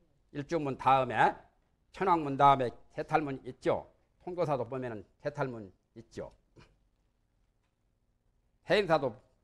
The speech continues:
해탈문이 있습니다. 그리고 무작은 조작이 없다, 자기가 없다, 짓는 것이 없어요. 무의, 무의나 무작이나 같아요.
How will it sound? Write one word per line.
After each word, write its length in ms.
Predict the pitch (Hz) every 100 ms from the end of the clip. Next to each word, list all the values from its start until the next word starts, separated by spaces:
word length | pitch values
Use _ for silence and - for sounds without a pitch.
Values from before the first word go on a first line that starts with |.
| -
해탈문이 440 | - 143 131 104 -
있습니다. 440 | 101 - 80 69 65 _ _ _ _
그리고 340 | - 147 123 - _ _ -
무작은 560 | 131 180 175 147 123 - - _ _ - - -
조작이 440 | - 147 156 135 113
없다, 360 | 113 - 80 - _
자기가 420 | - 123 139 131
없다, 360 | 110 - 80 73 _ _ _
짓는 340 | - 170 175
것이 200 | 151 131 117 -
없어요. 320 | 113 120 120 87 _ _ _
무의, 380 | 120 160 135 - _ _ _ _ _ _
무의나 640 | - 151 208 196 160 - - -
무작이나 460 | - 151 165 135 104 - _
같아요. 720 | - 151 - 160 143 214 -